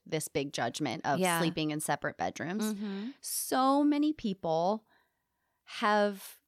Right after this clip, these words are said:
Speaker 1: tailored their sleeping arrangements to improve their marriage. We talked about snores.
Speaker 2: Yes.
Speaker 1: We talked about C pap users.
Speaker 2: Mm-hmm.
Speaker 1: What,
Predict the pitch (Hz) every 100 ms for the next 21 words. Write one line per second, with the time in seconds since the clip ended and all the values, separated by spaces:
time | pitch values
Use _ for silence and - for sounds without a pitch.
0 | _ _ - - 214 233 220 196 196 180
1 | 170 - 202 196 180 165 151 135 143 151
2 | 151 - - - 202 185 175 - 175 160
3 | 156 156 - - 156 143 92 73 80 -
4 | - 160 160 165 180 165 160 - - _
5 | _ - - 160 131 123 165 - - 175
6 | 151 196 - - - _ 175 170 175 -
7 | 185 180 - - - - 156 160 - -
8 | 127 196 190 214 202 175 165 175 269 -
9 | _ _ _ _ _ _ _ _ _ _
10 | _ _ _ _ - 170 185 226 277